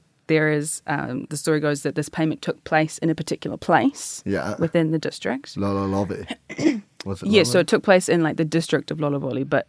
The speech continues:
Speaker 1: within there, it took place in this particular valley, which in the language now is, translates to the Valley of the Payment.
Speaker 2: Yeah.
Speaker 1: So it's like we have two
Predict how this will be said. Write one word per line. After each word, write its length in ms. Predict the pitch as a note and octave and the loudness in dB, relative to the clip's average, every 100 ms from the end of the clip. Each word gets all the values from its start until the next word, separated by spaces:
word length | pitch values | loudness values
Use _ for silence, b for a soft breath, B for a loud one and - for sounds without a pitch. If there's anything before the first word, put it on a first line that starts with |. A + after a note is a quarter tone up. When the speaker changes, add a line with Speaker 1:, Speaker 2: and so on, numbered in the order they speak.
| - | -2
Speaker 1:
within 400 | D#3+ - F#3 E3 | 0 6 6 6
there, 160 | D3 | 4
it 100 | C#3+ - | 2 4
took 180 | A3 | 2
place 260 | - G3 F3+ | 4 2 2
in 220 | - E3+ | 0 2
this 160 | E3 - | 0 -2
particular 400 | D#3 D3 D3+ C#3+ | -4 -4 -2 0
valley, 300 | D3+ D#3 C3+ | 2 2 2
which 200 | - - | -2 -4
in 380 | - D#3 D3+ D3 | 2 4 6 2
the 100 | D#3 | 0
language 460 | C#3+ C#3 C#3 A#2+ C#3+ | -2 0 0 -2 -2
now 400 | C#3+ C3 A#2 - - | 0 0 0 -4 -4
is, 340 | C3+ C3+ - - _ _ - | -6 -6 -12 -18 _ _ -4
translates 440 | D3+ C3+ - - | 0 0 -2 -6
to 100 | - | -6
the 100 | C#3 | -2
Valley 260 | C#3+ C3+ C3+ | 2 2 0
of 80 | - | -4
the 60 | - | -6
Payment. 600 | - A#2 C3+ B3+ - - | -6 -4 -2 -4 -8 -8
Speaker 2:
Yeah. 380 | A2 G2+ G#2 B2+ | -2 0 2 4
Speaker 1:
So 160 | C#3 G3 | 8 10
it's 140 | E3+ | 10
like 160 | F3 E3+ | 8 6
we 80 | |
have 200 | F3 D#3+ - | 4 2 4
two 480 | - F3+ D#3 D#3 | 6 10 10 8